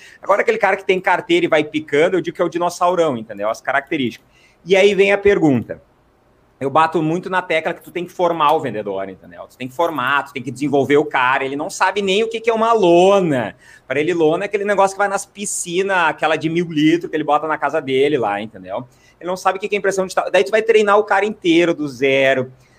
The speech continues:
leva em cliente, dá treinamento técnico, paga curso do Flávio, do Te Suja, ele sabe o que que é A C M, sa-, sabe tudo. Aí tu forma o cara, ele começa a desenvolver uma carteira de clientes,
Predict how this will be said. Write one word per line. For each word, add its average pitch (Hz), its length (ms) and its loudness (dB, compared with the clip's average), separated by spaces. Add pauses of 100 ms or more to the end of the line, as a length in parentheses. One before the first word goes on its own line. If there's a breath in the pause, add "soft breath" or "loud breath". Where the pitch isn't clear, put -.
(120)
leva 180 240 2
em 175 100 -4
cliente, 156 680 2
dá 185 120 2
treinamento 175 560 -2
técnico, 156 640 0
paga 202 560 2
curso 190 460 -2
do 170 140 -4
Flávio, 170 600 -2
do 180 140 -8
Te - 180 -10
Suja, 185 640 -2
ele 180 80 0
sabe 190 220 -2
o - 20 -20
que 190 80 -14
que - 100 -8
é 185 40 0
A - 20 -12
C - 180 -4
M, 180 240 0
sa-, - 160 -8
sabe 302 220 -2
tudo. 156 300 0
Aí - 80 -2
tu 220 120 -10
forma 208 440 2
o - 20 -4
cara, 147 500 0 (380 soft breath)
ele 170 120 -10
começa 185 400 -4
a - 20 -2
desenvolver 185 1040 6
uma 220 280 2
carteira 147 640 -2
de 131 120 -16
clientes, 131 920 -10